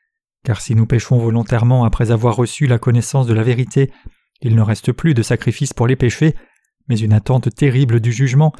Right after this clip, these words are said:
et l'ardeur d'un feu qui dévorera les rebelles. Celui qui a violé la loi de Moïse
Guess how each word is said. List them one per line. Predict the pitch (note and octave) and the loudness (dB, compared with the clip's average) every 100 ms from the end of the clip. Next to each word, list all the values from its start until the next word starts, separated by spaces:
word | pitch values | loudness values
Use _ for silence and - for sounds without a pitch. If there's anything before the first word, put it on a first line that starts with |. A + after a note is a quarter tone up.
| - _ _ | -12 _ _
et | C#3+ | 0
l'ardeur | C#3 C#3 D#3 D3+ | 2 4 2 2
d'un | C#3 | 2
feu | B2+ E3 | 0 -2
qui | D#3+ C#3 | 0 0
dévorera | C3 C#3 C#3 B2 C3 | 2 2 2 0 2
les | D3+ | 2
rebelles. | B2+ A2+ C3 D#3+ D#3 - _ _ _ _ _ _ _ _ _ - - | 2 2 2 2 0 -4 _ _ _ _ _ _ _ _ _ -20 -4
Celui | C3 A#2 A2+ | -2 0 0
qui | C3 | 0
a | |
violé | A2+ A#2 B2+ | 2 2 2
la | A2+ | 2
loi | G#2+ A#2+ | 0 2
de | A2+ | 2
Moïse | G#2+ A2 B2+ C3+ C3+ | 2 2 2 0 -2